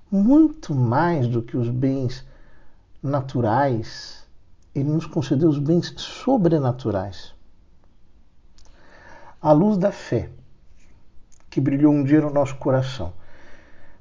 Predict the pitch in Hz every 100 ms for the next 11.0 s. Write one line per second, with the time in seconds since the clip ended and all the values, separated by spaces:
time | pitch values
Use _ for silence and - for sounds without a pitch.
0 | - 185 147 117 - 113 120 127 170 170
1 | 165 151 185 143 - - - 131 127 165
2 | 170 123 139 135 135 139 - 123 110 127
3 | 151 - - - 208 180 113 147 170 -
4 | - - - 143 127 110 - - - -
5 | - - - - - - 196 180 - -
6 | 247 269 180 - 131 - 190 147 143 196
7 | 202 196 - 151 - 175 190 180 - -
8 | - 180 - 143 127 151 175 214 220 -
9 | - - - - - - - - - -
10 | 202 220 165 175 180 135 101 - -